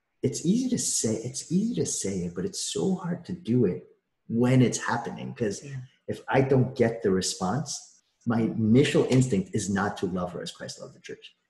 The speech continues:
Speaker 1: It's to do exactly the opposite.
Speaker 2: Mm-hmm.
Speaker 1: And I'm assuming that that's the
Speaker 2: Mm-hmm.
Speaker 1: same for a wife, to have a challenge of that type of acceptance, of a relinquishing of control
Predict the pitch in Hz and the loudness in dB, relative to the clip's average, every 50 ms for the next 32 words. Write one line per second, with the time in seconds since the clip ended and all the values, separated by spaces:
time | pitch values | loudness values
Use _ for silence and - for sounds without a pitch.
0 | _ _ - 98 - - 120 110 92 82 87 95 104 107 107 - - - 92 85 | _ _ -4 -4 -2 0 0 0 0 0 0 0 2 2 2 2 2 2 0 0
1 | - - 104 123 - - 160 - - 196 196 190 180 180 180 180 - _ _ _ | 0 -2 -4 -4 -6 -6 -10 -12 -8 -6 -4 -4 -4 -4 -6 -8 -12 _ _ _
2 | _ _ _ 113 113 107 110 110 - - - 233 240 175 110 98 98 104 104 98 | _ _ _ 0 2 4 2 2 0 0 2 4 6 6 6 6 4 2 0 2
3 | 101 95 92 90 - - 107 98 95 - 196 - 185 190 - - 208 214 165 95 | 2 2 2 0 0 0 0 0 0 0 -2 0 0 0 2 4 4 4 4 2
4 | - - - - - _ _ _ _ - 101 95 95 95 95 95 95 95 95 87 | 0 -2 -8 -12 -16 _ _ _ _ -2 0 0 2 0 0 0 -2 -2 -2 -4
5 | - - - - 110 120 151 - - 95 - - - _ _ - - 98 95 92 | -6 -8 -6 -4 -2 0 0 0 0 -2 -4 -8 -16 _ _ -10 -6 -4 -4 -2
6 | 92 92 92 92 - _ _ _ _ _ _ _ _ _ _ _ _ _ _ _ | -2 -4 -6 -8 -10 _ _ _ _ _ _ _ _ _ _ _ _ _ _ _
7 | _ _ _ - 110 95 - - - - - - - - - 139 143 139 - 196 | _ _ _ -4 -2 -2 -2 -2 -2 -4 -6 -6 -6 -6 -4 -2 0 2 2 2
8 | 190 185 - - - - 180 175 175 175 180 262 - _ _ _ - - - - | 2 0 0 -6 -10 -8 -6 -4 -4 -4 -6 -10 -16 _ _ _ -12 -12 -12 -10
9 | 208 190 90 95 85 - 139 - - - 98 - - 95 87 - - - - - | -8 -6 -4 -4 -4 -4 -8 -8 -6 -6 -6 -4 -4 -4 -4 -4 -8 -14 -14 -12
10 | - - 113 - - - - - - - - - - - - 92 92 101 98 104 | -8 -6 -6 -6 -6 -10 -14 -16 -16 -16 -16 -18 -18 -14 -14 -8 -6 -4 -4 -2
11 | 101 104 104 104 - 107 - - 98 95 90 87 - - - 85 - - - - | -2 -2 -2 -2 -4 -6 -4 -4 -4 -4 -4 -4 -8 -10 -14 -14 -14 -12 -6 -4
12 | 85 - - - - - | -4 -4 -4 -6 -8 -14